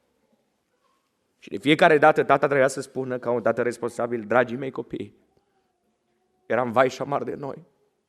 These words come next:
Nu existam ca valoare. Însă Dumnezeu și-a pus ochii pe noi. Și în momentul acela a zis: "Când toți vor fi sub pedeapsa urgiei mâniei lui Dumnezeu,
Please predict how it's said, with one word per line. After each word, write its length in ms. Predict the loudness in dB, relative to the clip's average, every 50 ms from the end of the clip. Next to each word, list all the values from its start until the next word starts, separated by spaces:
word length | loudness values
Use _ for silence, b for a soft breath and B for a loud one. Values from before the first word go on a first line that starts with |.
| _ _ _ _ _ _
Nu 140 | -4 0 0
existam 600 | 0 0 -2 -8 -12 -4 -4 -4 -4 -4 -10 -14
ca 100 | -10 -10
valoare. 460 | -6 -4 -2 0 0 -2 -2 -4 -10 -18 _ _ _ _ _ _ _ _ _ _ _ b b b b b b b b b b b b b b _
Însă 180 | -16 -14 -6
Dumnezeu 320 | -4 2 2 4 4 4 2
și-a 140 | 2 0
pus 180 | -2 -2 -4 -2
ochii 240 | -2 -4 -2 -4 -6
pe 100 | -6 -4
noi. 340 | -2 -2 -2 -2 -4 -6 -8 b b b b b b b b b b b b b b b b b
Și 140 | -14 -8 -4
în 60 | -2
momentul 420 | 0 2 4 4 2 2 2 0
acela 280 | 0 0 0 -2 0 0
a 60 | 0
zis: 260 | 0 0 -4 -4 -6
"Când 360 | -4 -4 -2 -2 -2 -4 -6 -14 _ _ _ _ _
toți 440 | _ 10 12 12 12 12 8 -2 0
vor 220 | 4 6 6 6 4
fi 520 | 2 2 4 6 6 4 4 0 -4 -12 -18 -20 _ _ _ _ _
sub 260 | _ -12 -8 -8 -2
pedeapsa 640 | 0 0 2 6 6 6 6 4 2 -4 -4 -4 -4
urgiei 500 | -6 -6 -6 -6 -6 -4 -4 -4 -6 -6 -6
mâniei 380 | -6 -6 -4 -4 -4 -4 -4 -6
lui 80 | -8 -10
Dumnezeu, 560 | -10 -10 -10 -12 -12 -14 -16 -18 -20 -20